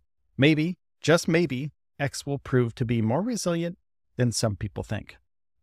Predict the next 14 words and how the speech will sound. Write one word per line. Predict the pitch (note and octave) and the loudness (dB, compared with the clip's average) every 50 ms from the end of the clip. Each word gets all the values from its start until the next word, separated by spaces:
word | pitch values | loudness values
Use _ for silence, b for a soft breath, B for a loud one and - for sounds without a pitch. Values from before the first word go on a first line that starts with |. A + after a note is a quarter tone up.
| _ - | _ -10
Uh, | G#2+ G#2 | -8 -2
thank | - F3+ - - | -2 -2 0 0
you | D#3 | -4
so | C3 - D#3+ | -2 0 2
much | C#3 C3+ C3 - | 2 2 2 0
for | - C3+ | -4 -6
tuning | A#2+ - - C3+ A#2+ A#2 A2 | -6 -2 0 0 2 2 2
in | G#2+ G#2+ G#2+ G2+ | 0 0 -2 -4
to | - - B2 A2+ A2 | -4 -4 -4 -4 -4
the | A2 - - - | -4 -6 -6 -4
Elon | G#2 G#2 G2+ G2+ | -4 -2 -2 -4
Musk | G2 G2 - - - | -4 -6 -8 -8 -2
podcast | - B2+ A#2 A2 - A#2+ A2 A2 - | 0 0 0 0 0 -2 -2 -2 -2
today. | - A#2+ A2+ G#2+ G#2 | -2 -2 -2 -2 -4